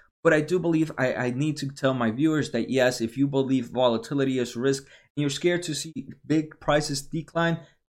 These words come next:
Sea might have that risk for you. Other major risk right now is that it is not profitable. And like we saw that,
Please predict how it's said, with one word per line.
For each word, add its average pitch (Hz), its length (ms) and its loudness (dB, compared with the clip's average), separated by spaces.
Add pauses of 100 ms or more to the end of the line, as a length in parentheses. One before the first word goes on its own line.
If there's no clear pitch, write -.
(180)
Sea 180 560 -2 (140)
might 127 360 2
have 135 320 0
that 117 220 0
risk 107 280 -4
for 190 220 2
you. 117 200 0 (560)
Other 262 380 4
major 143 420 -2
risk 120 320 0 (320)
right 156 280 0
now 107 440 2 (220)
is 160 220 0
that 160 260 4
it 175 100 0
is 180 180 2
not 160 500 -2
profitable. 127 760 0
And 107 80 -2
like 117 180 0
we 120 80 -4
saw 127 280 2
that, 101 220 0